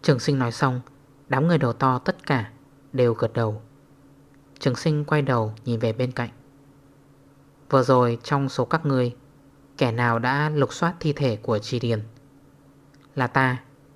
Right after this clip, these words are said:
Dư Nhất tiếp lời. Chẳng qua từ trên thi thể kia không có phát hiện đồ vật đặc thù gì. Ở chỗ ngựa ngồi lên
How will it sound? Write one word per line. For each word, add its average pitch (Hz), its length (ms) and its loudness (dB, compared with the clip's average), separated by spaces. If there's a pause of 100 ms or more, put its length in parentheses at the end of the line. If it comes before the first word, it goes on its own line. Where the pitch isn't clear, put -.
(180)
Dư 139 140 0
Nhất 151 260 2
tiếp 170 140 2
lời. 120 260 0 (1080)
Chẳng 113 260 -2
qua 127 460 0
từ 120 240 2
trên 143 220 0
thi 151 140 -4
thể 135 180 -2
kia 127 280 0 (480)
không - 180 -4
có 139 80 0
phát 190 200 0
hiện 151 160 2 (220)
đồ 123 200 4
vật 120 220 -2
đặc - 180 -4
thù 117 160 -2
gì. 110 260 -4 (1400)
Ở 123 120 0
chỗ 147 400 2
ngựa 143 340 -2
ngồi 120 220 -2
lên 120 260 0